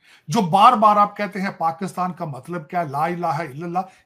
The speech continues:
इस्लाम का नाम क्यों बदनाम करते हो? करप्ट तरीन कंट्री है आपका, दुनिया में सबसे करप्ट कंट्री पाकिस्तान है,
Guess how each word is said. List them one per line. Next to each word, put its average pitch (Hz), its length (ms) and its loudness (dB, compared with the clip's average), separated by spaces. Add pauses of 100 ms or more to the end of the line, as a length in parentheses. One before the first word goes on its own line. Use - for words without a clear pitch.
इस्लाम 196 340 -2
का 214 100 -6
नाम 196 200 -4
क्यों 190 200 -8
बदनाम 185 300 -6
करते 190 280 -8
हो? 190 40 -6
करप्ट 220 340 -4
तरीन 196 200 -6
कंट्री 180 360 -10
है 165 80 -12
आपका, 170 320 -14 (400)
दुनिया 214 260 0
में 196 80 -4
सबसे 214 300 -10
करप्ट - 300 -12
कंट्री 151 240 -14
पाकिस्तान 131 540 -20
है, 147 80 -20